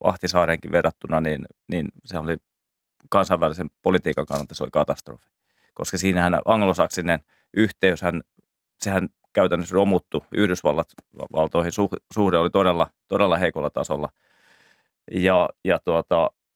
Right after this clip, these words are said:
toki tätäkin varmaan osa voi kiist-, kiistää, että näin oli, mut, mut kyllä aika monissa asioissa se näkyy verrattuna nyt ainakin Niinistön kauteen, niin siinä on huima ero. Huima ero, mutta jotenkin siinä, siis saattaa olla toki niin,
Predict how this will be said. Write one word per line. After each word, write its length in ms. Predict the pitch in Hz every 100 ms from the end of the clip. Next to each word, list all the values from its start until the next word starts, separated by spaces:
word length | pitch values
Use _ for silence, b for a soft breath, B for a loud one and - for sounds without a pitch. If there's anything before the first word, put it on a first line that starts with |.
| _ _ -
toki 200 | 104 80
tätäkin 340 | 104 104 101
varmaan 380 | 104 101 101 92
osa 300 | - 104 95
voi 140 | 95 95
kiist-, 500 | 104 98 _ - -
kiistää, 380 | - 104 - 78
että 140 | 85 101
näin 200 | 101 107
oli, 160 | 104
mut, 200 | 90 90 _ _
mut 100 | - -
kyllä 140 | 90
aika 180 | 92 98
monissa 340 | 98 101 - -
asioissa 340 | 92 87 78
se 80 | 82
näkyy 340 | 98 98 92
verrattuna 400 | 87 85 - 90
nyt 140 | 92 101
ainakin 280 | 98 95 95 -
Niinistön 460 | 110 110 95 - 85
kauteen, 440 | 85 80 - 80
niin 120 | 82
siinä 140 | 80 87
on 80 | 85
huima 360 | 113 101 87
ero. 200 | 85 82 - _ _ _ _ _ _ _ _ _ - - -
Huima 340 | 117 113 101
ero, 200 | 101 95 - b b b
mutta 460 | - 98 - 92 - _ _ _ _ _ _ 117
jotenkin 580 | 113 156 156 123 98
siinä, 400 | 95 107 104 101 - b b b b
siis 240 | - 98 -
saattaa 360 | 127 - 113
olla 180 | 123 127 -
toki 220 | 113 110
niin, 300 | 110 101